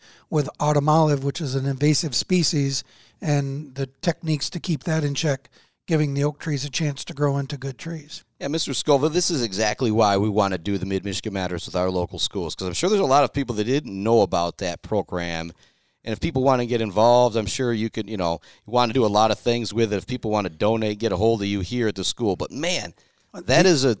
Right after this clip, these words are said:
Speaker 2: that is a special thing right there that you guys have here at Farwell Schools. And a big shout, Jeff Thompson, the people that donated the property as well. Eh, I, I'm a little flabbergasted
Speaker 1: Yeah.
Speaker 2: right now by all the stuff you just mentioned right there, because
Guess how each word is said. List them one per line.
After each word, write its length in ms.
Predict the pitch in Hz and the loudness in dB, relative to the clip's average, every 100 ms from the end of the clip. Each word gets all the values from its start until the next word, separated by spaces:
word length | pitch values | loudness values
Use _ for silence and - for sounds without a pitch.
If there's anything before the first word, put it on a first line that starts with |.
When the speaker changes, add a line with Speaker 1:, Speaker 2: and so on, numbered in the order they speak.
| - | -2
Speaker 2:
that 200 | 123 151 | 0 0
is 140 | 113 | 0
a 80 | 90 | -2
special 580 | - - - 98 - 101 | -2 -2 0 0 0 -2
thing 320 | - 104 95 | -2 -2 -2
right 240 | 92 90 | -4 -4
there 240 | - 92 90 | -4 -4 -4
that 180 | 87 - | -6 -8
you 80 | |
guys 260 | 98 92 - | -4 -4 -2
have 240 | 95 92 | -2 -2
here 120 | 107 87 | -4 -6
at 80 | |
Farwell 420 | - 92 90 90 87 | -2 -2 0 -2 -4
Schools. 480 | - 107 95 90 | -4 -2 -2 -2
And 80 | 98 | -4
a 40 | 101 | -2
big 160 | 113 | -4
shout, 260 | - 107 95 | 0 0 0
Jeff 200 | 107 107 | -2 -2
Thompson, 400 | 107 107 - 107 | -2 -2 -2 -4
the 40 | |
people 220 | 98 117 101 | -6 -6 -4
that 100 | 92 | 0
donated 420 | 101 110 101 87 | 0 0 -2 -6
the 60 | |
property 460 | - 104 104 104 95 | -4 0 2 0 -4
as 160 | 90 92 | -6 -4
well. 420 | 110 101 92 - _ _ _ _ | 0 0 -2 -6 _ _ _ _
Eh, 260 | 101 139 - - - _ _ - | -14 -12 -12 -14 -20 _ _ -6
I, 160 | 147 135 113 | -2 0 0
I'm 120 | 156 | 2
a 20 | |
little 160 | 202 165 | 4 2
flabbergasted 680 | - 190 185 113 95 87 110 | 4 2 2 2 0 0 0
Speaker 1:
Yeah. 60 | 110 | 0
Speaker 2:
right 100 | 110 | 0
now 160 | 104 | 0
by 160 | 104 104 | 2 2
all 100 | 110 | 2
the 120 | 107 | 0
stuff 260 | - 123 104 | 0 0 0
you 80 | 120 | -2
just 240 | 107 - | -4 -2
mentioned 320 | 120 139 95 | -4 -4 -4
right 180 | 95 92 | -2 -2
there, 180 | 104 98 | -2 -2
because 480 | 98 - 101 92 | -2 0 0 0